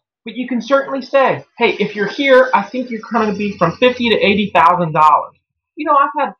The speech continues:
I've literally had people call me up over, I mean, this has happened hundreds of times. "Marcus, thank you for finally answering my questions. I get calls from all over the world. I get calls from Europe. I get calls from Australia."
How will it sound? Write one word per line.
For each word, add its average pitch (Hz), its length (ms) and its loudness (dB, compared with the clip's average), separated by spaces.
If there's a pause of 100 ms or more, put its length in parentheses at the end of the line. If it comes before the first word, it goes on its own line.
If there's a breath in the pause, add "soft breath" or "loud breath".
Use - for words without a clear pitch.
I've 240 220 -2
literally 240 500 -2
had 185 120 -4 (120)
people 240 400 -14 (1300)
call 247 280 2
me 226 180 -2
up 202 240 -2 (800)
over, 262 360 0
I 226 60 -4
mean, 262 100 -6
this 269 120 -14
has 285 120 -18
happened 226 380 -4 (160)
hundreds 254 320 -8
of 202 120 -14
times. 147 300 -12 (340)
"Marcus, 226 420 -2 (360)
thank 240 260 -10
you 233 160 -12
for 196 220 -10
finally 214 460 0
answering 202 260 -4
my 165 140 0
questions. 156 560 -4 (320)
I 220 100 -2
get 226 160 -10
calls 220 360 2
from 190 200 -6
all 220 320 6
over 185 140 -10
the 165 120 -2
world. 185 440 0 (260)
I 180 80 -6
get 202 200 -10
calls 190 260 2
from 147 240 -14
Europe. 196 300 -6 (400)
I 196 140 -2
get 196 220 -10
calls 185 280 2
from 170 100 -10
Australia." 196 800 -6